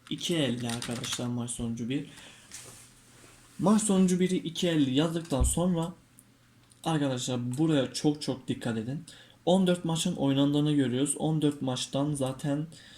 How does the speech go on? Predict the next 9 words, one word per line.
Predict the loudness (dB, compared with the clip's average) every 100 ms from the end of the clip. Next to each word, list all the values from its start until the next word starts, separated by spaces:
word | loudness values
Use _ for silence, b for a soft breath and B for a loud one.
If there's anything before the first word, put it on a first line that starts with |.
| B B B 0
net | 4 2 2 -2
bir | 0
şey | 2 2 2 0
vermemiş | 2 2 2 -2 -2
arkadaşlar. | -4 -4 -6 -4 -6 -4
Çok | 2 2 2
maç | -2 -2 -2
çıktığı | -2 -2 -2 0 0
zaman | 2 2 2 0